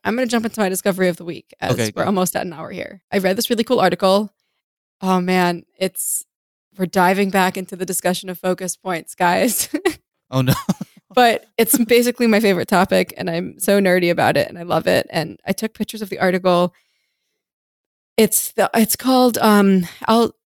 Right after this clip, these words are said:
Speaker 1: share the actual link, but it's called Achieving Better Focus and Sharpness in Your Images.
Speaker 2: Oh,
Speaker 1: And
Speaker 2: that's the
Speaker 1: the
Speaker 2: lifelong struggle.
Speaker 1: the article is from twenty fifteen, so I'm just gonna say that things have probably changed a bit with cameras. But,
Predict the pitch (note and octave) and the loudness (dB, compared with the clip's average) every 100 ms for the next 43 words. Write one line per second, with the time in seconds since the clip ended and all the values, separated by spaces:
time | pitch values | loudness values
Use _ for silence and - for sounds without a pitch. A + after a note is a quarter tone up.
0 | _ _ - A#3+ A3+ G#3 F#3 - F#3+ F3 | _ _ -6 0 2 2 0 -4 -8 -4
1 | E3+ F3 - F#3 - G3+ G3+ G3 - A3 | -4 -6 -4 -4 -2 0 2 0 0 2
2 | B3 A3+ G#3+ G3+ F3 F3+ F#3 F#3 - G3 | 2 2 2 2 0 0 0 -2 -4 -12
3 | - F3+ F#3 F#3+ F#3 G3 G3+ - - F#3 | -4 -2 -2 -4 -6 -6 -6 -8 -10 -12
4 | - - - - - - _ _ _ _ | -12 -20 -20 -14 -12 -12 _ _ _ _
5 | _ _ _ _ A2+ G#3+ G#3 B2 - A2+ | _ _ _ _ 0 4 4 0 -8 -14
6 | A2 G#2 _ G3+ G#3 A3+ A3+ A2 A2 G#2 | -14 -14 _ -12 0 4 4 2 -6 -18
7 | _ - G#2 G2+ G#2+ _ _ _ _ - | _ -20 -20 _ _ _ _ _ _ -6
8 | G3 A3 A#3 B3+ C4+ D4 C4+ A#3+ A3 - | 0 2 2 2 2 0 0 -2 -4 -4
9 | F#3 F3+ F#3+ - E3 C3+ A3+ A3+ G3+ G3+ | -8 -8 -14 -10 -10 -10 -14 -14 -6 -6
10 | F#3 F#3+ - G3 - F#3+ F#3+ F#3+ - F#3 | -4 -8 -8 -12 -4 0 0 0 -2 -2
11 | - F#2+ F#3 - - - F#3 F#3 - F3+ | -2 -14 -14 -20 -8 -6 -6 -8 -4 -4
12 | F3+ - E3+ - - - E3 - - - | -4 -8 -10 -10 -6 -2 0 -2 -8 0
13 | - - | 0 0